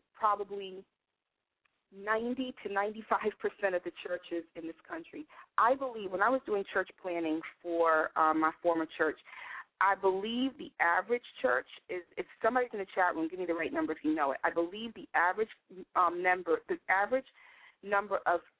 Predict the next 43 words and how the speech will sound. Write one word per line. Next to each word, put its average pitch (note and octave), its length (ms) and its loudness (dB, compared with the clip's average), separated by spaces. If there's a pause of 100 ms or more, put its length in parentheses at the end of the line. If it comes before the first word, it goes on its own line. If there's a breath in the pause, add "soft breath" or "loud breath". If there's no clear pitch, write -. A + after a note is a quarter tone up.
(480)
congregants, G3 720 -2 (180)
members F#3 400 -2
of F#3 100 -2
a F3+ 60 -2 (100)
church, D#3+ 200 0 (160)
is A#2+ 140 -6 (160)
about D#3+ 280 2 (120)
two G3+ 100 -8
hundred E3 300 -6
people. - 420 -14 (600)
That's, F3 200 2 (580)
that's F3+ 200 2 (160)
the D3+ 80 -12 (180)
number E3+ 300 2
that D#3 220 0
we F3 160 -10 (100)
came D#3 220 0
up C#3+ 160 2
with. B2 140 -8
Now, D3 120 -2
this F#3+ 220 0
was G3+ 120 0 (180)
about D#3 480 2 (280)
four G#3 380 2
or E3 160 0
five E3 240 4 (100)
years E3 300 -4
ago. G#3+ 300 2
If - 80 -2 (100)
somebody F#3 380 2
knows F3 400 -2 (100)
a D3 40 -4
different F3 340 -4
number, F3+ 240 0
please F3 260 -8 (160)
share E3+ 140 0
with F3 120 -2
me. G3 200 -8 (280 loud breath)
But E3 120 -6
I E3 100 2
believe A3 460 -2
it's - 180 -6
about - 280 0